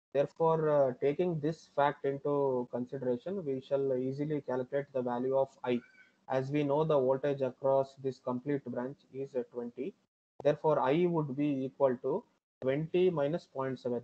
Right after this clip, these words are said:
So the uh, voltage across this complete branch is twenty, twenty minus point seven. Point seven means you have to replace this diode with the approximate, uh, model. Approximate model consists of this voltage source, which would be point seven for, uh, silicon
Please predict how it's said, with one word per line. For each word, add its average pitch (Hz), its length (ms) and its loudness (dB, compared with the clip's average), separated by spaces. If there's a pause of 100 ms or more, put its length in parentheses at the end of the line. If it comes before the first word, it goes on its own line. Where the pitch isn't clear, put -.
So 143 140 -2
the 135 340 2 (480)
uh, 127 220 -4
voltage 147 360 2
across 143 340 0
this 143 180 -8
complete 139 420 -4
branch 135 240 -2
is 135 200 -10
twenty, 131 480 -4
twenty 147 300 -2
minus 160 320 -2 (100)
point 135 240 -2
seven. 120 320 -6
Point 143 240 -2
seven 147 240 -4
means 170 140 -6
you 135 80 -2
have 131 180 -4
to 165 200 2
replace 151 480 -2 (100)
this 143 180 -6
diode 131 380 0
with 131 140 -6
the 165 80 -2
approximate, 143 640 -4 (100)
uh, 123 140 -2
model. 120 300 -6 (500)
Approximate 156 760 -4
model 139 280 -2
consists 143 480 -8
of 165 180 0 (600)
this 143 200 -2
voltage 135 420 0
source, 156 300 -2
which 131 240 -8
would 131 200 -4
be 143 140 -2
point 139 380 -2
seven 131 340 -4
for, 131 200 0 (120)
uh, 120 220 -2 (460)
silicon 131 520 -4